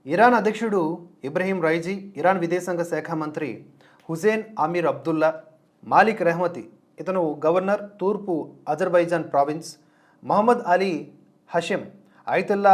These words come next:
అలీ ఖుమైనీ యొక్క ప్రతినిధి, అలాగే తూర్పు అజర్బైజాన్ ప్రావిన్స్కి. ఇరాన్ అధ్యక్షుడు ఇబ్రహీం రైజీ ఇరాన్ సరిహద్దు దేశమైనటువంటి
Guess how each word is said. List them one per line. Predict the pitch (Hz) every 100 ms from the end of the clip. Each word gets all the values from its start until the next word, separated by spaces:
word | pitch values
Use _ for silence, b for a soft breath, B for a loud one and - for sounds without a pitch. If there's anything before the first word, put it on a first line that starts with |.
| 196
అలీ | 175 190 190
ఖుమైనీ | 175 170 165
యొక్క | 160 196 143
ప్రతినిధి, | 135 - 117 - _ _ b b
అలాగే | 160 185 196 196
తూర్పు | 220 202 202 - 151
అజర్బైజాన్ | 160 175 165 156 156 147
ప్రావిన్స్కి. | 127 123 120 - - _ _ _ _ b b 165
ఇరాన్ | 254 269
అధ్యక్షుడు | 240 247 247 214 165 156
ఇబ్రహీం | 170 208 202 170
రైజీ | 190 196 151 - -
ఇరాన్ | 175 226 220
సరిహద్దు | 190 202 202 185
దేశమైనటువంటి | 175 180 170 165 165 160